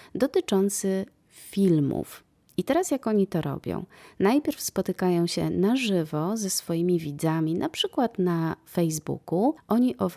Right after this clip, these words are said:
omawiają na przykład nowości, e, jeżeli chodzi o wideo.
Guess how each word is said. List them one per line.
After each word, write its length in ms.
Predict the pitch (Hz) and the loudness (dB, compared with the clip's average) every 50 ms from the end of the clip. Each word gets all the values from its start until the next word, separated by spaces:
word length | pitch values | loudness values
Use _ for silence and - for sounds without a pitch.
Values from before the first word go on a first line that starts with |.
| - - - | -10 -8 -4
omawiają 540 | - 175 180 175 170 170 185 196 208 202 190 | -2 0 2 2 2 2 2 2 4 4 4
na 140 | 180 170 156 | 4 2 0
przykład 480 | - - 175 170 - - 170 165 - | -2 -4 -6 -4 -2 -2 -2 0 2
nowości, 880 | 165 170 170 160 175 196 220 233 - - - - - 196 190 190 190 196 - - - - - - - - _ - | 2 2 4 4 4 2 2 2 -2 -6 -8 -4 0 2 2 2 0 0 -4 -10 -20 -20 -20 -20 -20 -20 _ -6
e, 300 | - 160 165 165 165 160 | -2 0 0 2 2 2
jeżeli 360 | 160 170 170 180 185 180 180 | 2 2 2 4 4 2 2
chodzi 260 | 175 190 185 165 165 | 2 0 0 0 0
o 80 | - - | 0 0
wideo. 580 | 160 160 160 160 160 156 - - - - 175 | -2 -4 -4 -2 -2 -2 -2 -2 -4 -6 -8